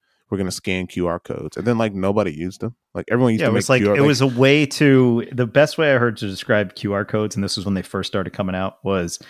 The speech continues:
Speaker 2: and, you know, when they were just starting to, not really catching on at all, to your point, it
Speaker 1: Mm-hmm.
Speaker 2: was, it's a way to put a link in
Speaker 1: Yes.
Speaker 2: the real world.
Speaker 1: Yes, exactly. So it's like, you scan this thing, and it's like, "You wanna click on google dot com." It's like, "Okay, cool."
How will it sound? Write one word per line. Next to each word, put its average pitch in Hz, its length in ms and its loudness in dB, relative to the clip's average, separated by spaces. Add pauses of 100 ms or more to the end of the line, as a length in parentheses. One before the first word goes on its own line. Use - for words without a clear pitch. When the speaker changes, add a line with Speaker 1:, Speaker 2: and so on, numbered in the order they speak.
(420)
Speaker 2:
and, 95 260 0 (540)
you 101 60 -4
know, 92 100 -4
when 90 100 -6
they 85 60 -8
were 82 100 -12
just 98 260 -8
starting 101 380 -4
to, 107 520 -2
not 123 360 2
really 117 200 0
catching 113 340 0
on 101 140 0
at 95 60 -2
all, 104 220 0
to 104 100 -6
your 95 140 -4
point, 107 380 -4 (320)
it 113 40 -6
Speaker 1:
Mm-hmm. 104 200 0
Speaker 2:
was, 104 360 -2 (140)
it's - 180 0
a 117 60 8
way 110 460 2
to 117 160 -2
put 110 240 -2
a 95 40 -2
link 92 640 -6 (500)
in 107 100 0
Speaker 1:
Yes. 101 140 0
Speaker 2:
the 90 120 -4
real 92 360 -2
world. - 400 -8 (280)
Speaker 1:
Yes, 95 360 -10 (120)
exactly. 90 380 -12 (280)
So - 100 -12
it's - 60 -10
like, 87 140 -12
you - 40 -10
scan 156 240 2
this 135 100 0
thing, 95 140 -4
and 107 80 0
it's 104 80 -2
like, 107 160 2
"You 127 120 6
wanna 135 180 6
click 131 200 -2
on 120 300 2 (120)
google 160 240 6
dot 147 220 2
com." 104 420 -6
It's - 120 -14
like, 78 100 -10
"Okay, 92 340 -10
cool." 95 280 -8